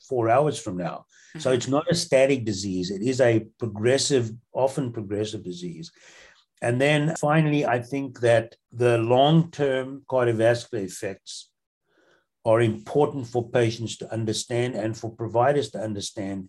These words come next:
Speaker 1: that pregnancy is a window into future cardiovascular health. And therefore, primary care physicians, internists, family practitioners need to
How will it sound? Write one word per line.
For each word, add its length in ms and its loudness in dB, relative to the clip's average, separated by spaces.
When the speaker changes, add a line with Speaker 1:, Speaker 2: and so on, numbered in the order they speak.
Speaker 1:
that 240 -2
pregnancy 1000 2
is 180 -2
a 160 6
window 920 4
into 340 -2
future 460 -2
cardiovascular 760 0
health. 420 -6
And 200 -4
therefore, 680 4
primary 360 2
care 280 -2
physicians, 1000 -6
internists, 560 -4
family 320 -6
practitioners 880 -6
need 640 0
to 480 2